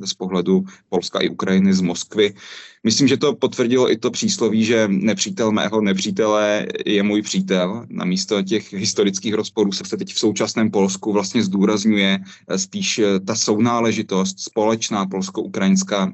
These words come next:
historie. Zpívají se volyňské písně nebo písně, které vlastně ani nemají v Polsku nebo na Ukrajině. Lidé neví, některé sloky se prostě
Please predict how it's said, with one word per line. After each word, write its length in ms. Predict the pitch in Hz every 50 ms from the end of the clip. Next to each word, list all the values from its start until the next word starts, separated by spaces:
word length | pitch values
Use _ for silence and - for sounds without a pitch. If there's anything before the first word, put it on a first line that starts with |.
| -
historie. 480 | 95 98 98 - - 117 113 113 101 95
Zpívají 460 | 95 - - 95 95 101 98 101 98
se 320 | 95 - - 104 95 98 95 95 - - - _ -
volyňské 640 | 101 107 104 101 104 110 - - - 113 104 104
písně 520 | 101 _ - 113 113 113 - - 131 120 113
nebo 200 | 104 98 95 95
písně, 380 | - - 98 95 95 - 107
které 420 | 95 - - 110 104 107 104 101 98
vlastně 400 | 98 107 104 101 - - 120 110
ani 140 | 110 113 110
nemají 340 | 107 107 123 127 117 110 95 92
v 120 | - -
Polsku 360 | - 107 101 101 98 - -
nebo 200 | 113 110 98 110
na 80 | 95 85
Ukrajině. 480 | 107 110 - 110 101 98 101 101 101
Lidé 280 | 95 95 95 95 101 101
neví, 420 | 101 101 101 98 104 104 101 98 - - _ - -
některé 640 | 78 82 - - 101 101 95 - - 101 101 101 104
sloky 400 | 98 - - 110 98 95 110 104
se 180 | - - 101 95
prostě 360 | 95 95 95 - - 113